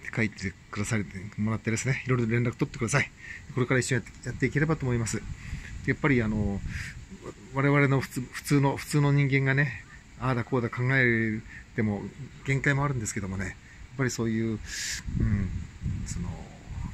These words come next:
科学的なね、科学的な、あの、考え方とか分析方法でね、ちゃんと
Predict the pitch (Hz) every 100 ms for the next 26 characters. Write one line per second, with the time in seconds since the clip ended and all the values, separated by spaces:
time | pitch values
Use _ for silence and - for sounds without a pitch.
0 | - - 143 143 - 147 151 175 - 147
1 | 143 - 156 160 156 - - - - -
2 | 117 117 113 80 110 - - 127 127 123
3 | 135 - 101 95 120 - 123 117 123 104
4 | 95 107 110 123 - 120